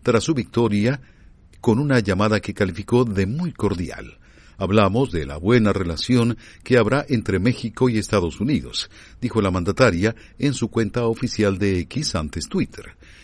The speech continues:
Sheinbaum también adelantó que sería una plática de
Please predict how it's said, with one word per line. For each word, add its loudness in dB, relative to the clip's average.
Sheinbaum 2
también 2
adelantó 2
que 2
sería 2
una 0
plática 2
de -2